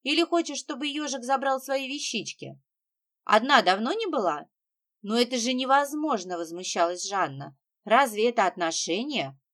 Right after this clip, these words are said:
Разве его чувства ко мне не должны его как-то подтолкнуть? Почему я вынуждена тянуть всё сама?"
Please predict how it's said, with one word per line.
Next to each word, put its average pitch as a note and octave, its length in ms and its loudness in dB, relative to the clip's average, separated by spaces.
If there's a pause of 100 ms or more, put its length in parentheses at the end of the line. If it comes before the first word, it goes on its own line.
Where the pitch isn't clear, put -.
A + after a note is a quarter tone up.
(120)
Разве B3+ 420 2
его C#4 180 -2
чувства D#4 420 -2
ко G#3+ 160 2
мне A#3 220 -2
не F3+ 140 -6
должны G3+ 460 -2
его C#4+ 180 -2
как-то G#3+ 320 0
подтолкнуть? B3 840 -2 (360)
Почему D#4+ 360 0
я A3+ 180 4
вынуждена G3+ 580 -2
тянуть F3 380 -6
всё A#3+ 220 -4
сама?" C#4 560 -4